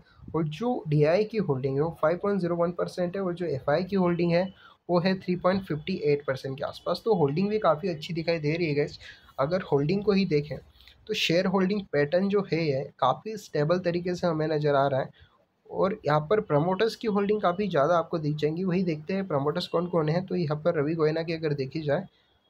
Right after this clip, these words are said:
तो सिक्सटी सेवन पॉइंट ज़ीरो टू परसेंट के आसपास की holding यहाँ पर दिख जाएगी, और जो मनीषा रवि गोयना का है उनकी है थ्री पॉइंट एटी फ़ाइव परसेंट के समथिंग की होल्डिंग यहाँ पर आपको दिख रही है गाइस। और जो Brady Investment पीवीटी एलटीडी की वन पॉइंट सेवन एट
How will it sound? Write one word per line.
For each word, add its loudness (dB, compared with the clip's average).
तो -2
सिक्सटी -6
सेवन 2
पॉइंट 0
ज़ीरो -4
टू -4
परसेंट 0
के -4
आसपास 0
की -2
holding 0
यहाँ 2
पर -4
दिख -6
जाएगी, -2
और 0
जो -2
मनीषा 2
रवि 2
गोयना 2
का -2
है -2
उनकी -4
है 0
थ्री -8
पॉइंट 0
एटी -2
फ़ाइव 0
परसेंट -4
के -8
समथिंग -6
की -4
होल्डिंग -2
यहाँ 2
पर -4
आपको -2
दिख -4
रही -4
है 2
गाइस। -4
और 0
जो 2
Brady 2
Investment 0
पीवीटी -8
एलटीडी -6
की -8
वन 6
पॉइंट 2
सेवन 0
एट 0